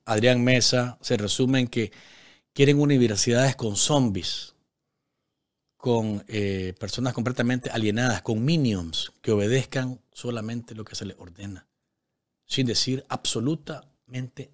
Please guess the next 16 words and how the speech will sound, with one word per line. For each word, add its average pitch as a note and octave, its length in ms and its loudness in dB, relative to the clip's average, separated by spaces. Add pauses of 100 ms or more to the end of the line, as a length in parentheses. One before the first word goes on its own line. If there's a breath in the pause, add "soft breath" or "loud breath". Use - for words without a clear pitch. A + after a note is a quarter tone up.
nada. G2+ 400 -18
Es B2+ 80 -6
impresionante G#2+ 580 -8
lo - 120 -20
que - 100 -14
hemos. F#2+ 180 -8 (1120 soft breath)
Bemarov, A#3 600 12 (180)
volvió D3 400 8
aquí G3+ 300 6
Bemarov E3+ 640 12
Insurance. D3+ 840 8 (880 loud breath)
Nuestro A#2+ 220 0
amigo E3+ 280 6
Mario E3+ 240 10
Vallecillo C3+ 720 4 (1200)
es E3 320 2